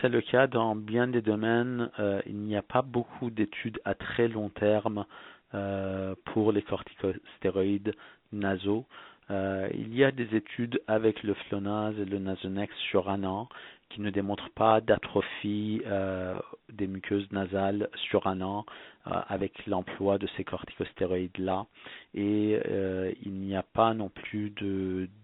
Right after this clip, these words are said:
d'effet au niveau de la cro-, croissance staturale des enfants avec ces corticostéroïdes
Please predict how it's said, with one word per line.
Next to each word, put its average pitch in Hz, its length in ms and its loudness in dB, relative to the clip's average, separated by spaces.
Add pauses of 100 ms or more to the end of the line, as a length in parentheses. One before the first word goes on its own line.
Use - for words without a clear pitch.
(120)
d'effet 110 640 2
au 98 120 -2
niveau 98 280 -2
de 101 100 -4
la 98 80 2
cro-, - 320 -14
croissance - 580 2 (600)
staturale 104 760 4 (120)
des 101 260 -6
enfants 101 520 2 (380)
avec 101 340 2 (140)
ces 95 120 0
corticostéroïdes 95 1000 0